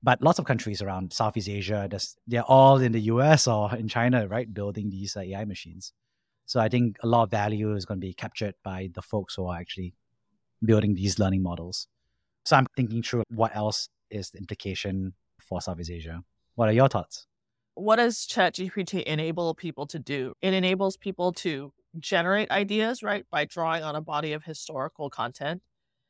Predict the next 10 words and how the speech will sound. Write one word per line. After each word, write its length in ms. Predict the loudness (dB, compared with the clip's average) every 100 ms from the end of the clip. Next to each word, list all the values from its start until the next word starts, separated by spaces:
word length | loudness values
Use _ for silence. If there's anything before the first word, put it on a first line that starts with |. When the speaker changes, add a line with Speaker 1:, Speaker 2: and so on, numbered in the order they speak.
| _ _ -2
Speaker 2:
It 60 | 0
allows 420 | 6 6 6 2
you 80 | -8
to, 100 | -2
like, 260 | -2 -2 _ _ _ _ _ _ _ _ _ _ _ -14
summarize 800 | -2 4 4 6 6 8 6 2
and 140 | -4
synthesize 680 | -6 -6 -6 2 6 6 4
blocks 500 | 2 6 6 4 -4
of 300 | -2 0